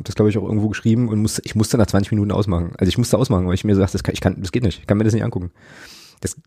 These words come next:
also das war so schlimm, das war so schlimm, ähm, d-, also dass ich da wirklich immer noch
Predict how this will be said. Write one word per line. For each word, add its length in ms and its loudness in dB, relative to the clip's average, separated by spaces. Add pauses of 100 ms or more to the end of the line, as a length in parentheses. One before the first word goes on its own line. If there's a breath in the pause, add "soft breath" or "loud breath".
also 380 2
das 180 -4
war 80 4
so 100 2
schlimm, 360 -2 (540 soft breath)
das 120 -10
war 80 2
so 160 2
schlimm, 420 -2 (180)
ähm, 460 0 (220)
d-, 100 -4
also 360 -2
dass 200 -4
ich 60 -8
da 160 2
wirklich 420 -2
immer 180 2
noch 340 -6